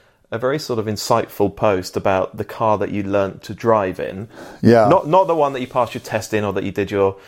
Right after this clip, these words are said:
Speaker 1: lessons with, with your instructor, but the one that you really learned to drive in, and that for you was a two oh five G T I.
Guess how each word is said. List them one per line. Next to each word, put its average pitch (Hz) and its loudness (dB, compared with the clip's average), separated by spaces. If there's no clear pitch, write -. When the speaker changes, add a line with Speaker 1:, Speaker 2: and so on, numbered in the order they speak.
Speaker 1:
lessons 110 0
with, 104 2
with 101 -2
your 101 0
instructor, 95 -2
but 87 -2
the 92 -4
one 113 -2
that 147 -6
you 139 -4
really 120 4
learned 110 0
to 104 -12
drive 92 -4
in, 87 -12
and 110 -4
that 120 0
for - -12
you 92 -2
was 92 -4
a 95 -10
two 104 -4
oh 92 2
five 92 -4
G 92 -10
T 95 -8
I. 90 -8